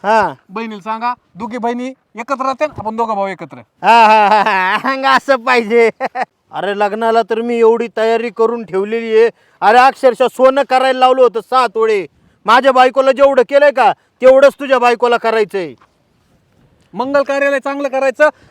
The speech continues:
Speaker 2: मला प्री वेडिंगला शूटला जायचं.
Speaker 1: अरे प्री वेडिंगला तुला
Speaker 2: आणि माझ्या लग्नात ड्रोन असलं पाहिजे.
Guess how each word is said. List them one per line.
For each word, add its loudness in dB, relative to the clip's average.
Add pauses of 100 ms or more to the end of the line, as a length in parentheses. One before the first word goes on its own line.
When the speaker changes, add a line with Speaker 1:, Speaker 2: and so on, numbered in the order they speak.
(140)
Speaker 2:
मला -2
प्री -4
वेडिंगला -4
शूटला -4
जायचं. -4 (360)
Speaker 1:
अरे 2
प्री -6
वेडिंगला 0
तुला 0
Speaker 2:
आणि 0
माझ्या 2
लग्नात 0
ड्रोन 4
असलं 2
पाहिजे. 0